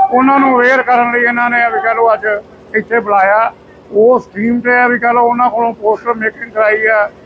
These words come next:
ਕੰਪੀਟੀਸ਼ਨ ਹੋਇਆ। ਜਦੋਂ ਇੱਕ ਬੱਚੇ ਦੇ ਦਿਮਾਗ ਦੇ ਵਿੱਚ ਇਹ, ਵੀ ਕਹ ਲਓ, ਉਹ ਇਹ ਗੱਲ ਇਹ, ਵੀ ਕਹ ਲਓ, ਅੰਦਰ ਘਰ ਕਰ ਜਾਏਗੀ ਵੀ ਹਾਂ ਵੀ ਪਲਾਸਟਿਕ ਸਾਡੇ ਲਈ ਮਾੜਾ ਹੈ, ਉਹ ਹਮੇਸ਼ਾ ਲਈ ਇਹ, ਵੀ ਕਹ ਲਓ, ਆਪਣੀ ਜ਼ਿੰਦਗੀ 'ਚ ਉਸ ਗੱਲ ਨੂੰ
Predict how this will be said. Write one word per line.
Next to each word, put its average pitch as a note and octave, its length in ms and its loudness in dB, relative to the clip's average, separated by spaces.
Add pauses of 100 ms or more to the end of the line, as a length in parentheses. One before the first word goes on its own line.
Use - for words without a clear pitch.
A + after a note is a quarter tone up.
(140)
ਕੰਪੀਟੀਸ਼ਨ A#3 600 -2
ਹੋਇਆ। G#3 420 2 (420)
ਜਦੋਂ B3+ 260 2
ਇੱਕ C4 140 -4
ਬੱਚੇ A#3+ 360 -2
ਦੇ C4 120 0
ਦਿਮਾਗ A3 420 0
ਦੇ B3 100 2
ਵਿੱਚ B3 260 -2
ਇਹ, B3+ 160 2
ਵੀ B3 80 -4
ਕਹ B3 160 -2
ਲਓ, B3+ 380 2 (580)
ਉਹ A#3+ 120 0 (180)
ਇਹ A#3+ 120 0
ਗੱਲ A#3+ 280 0
ਇਹ, B3 120 0
ਵੀ B3 80 -2
ਕਹ A#3+ 100 -4
ਲਓ, B3 380 2 (300)
ਅੰਦਰ A#3 180 -4
ਘਰ A#3 220 -2
ਕਰ G3 220 -2
ਜਾਏਗੀ B3 260 -2
ਵੀ B3 140 -2
ਹਾਂ A#3 180 0
ਵੀ A#3+ 100 -6
ਪਲਾਸਟਿਕ A3+ 480 0
ਸਾਡੇ A#3 340 -2
ਲਈ A3+ 80 0
ਮਾੜਾ G#3+ 340 0
ਹੈ, C4 80 -6 (360)
ਉਹ A#3+ 200 2
ਹਮੇਸ਼ਾ A3+ 380 -2
ਲਈ B3+ 140 0
ਇਹ, B3 180 0
ਵੀ A#3 80 -2
ਕਹ A#3+ 100 -4
ਲਓ, A#3+ 100 2
ਆਪਣੀ A3+ 260 -2
ਜ਼ਿੰਦਗੀ G#3 360 -8
'ਚ G#3 60 -12
ਉਸ G#3+ 240 -2
ਗੱਲ G#3 160 0
ਨੂੰ G#3+ 240 -8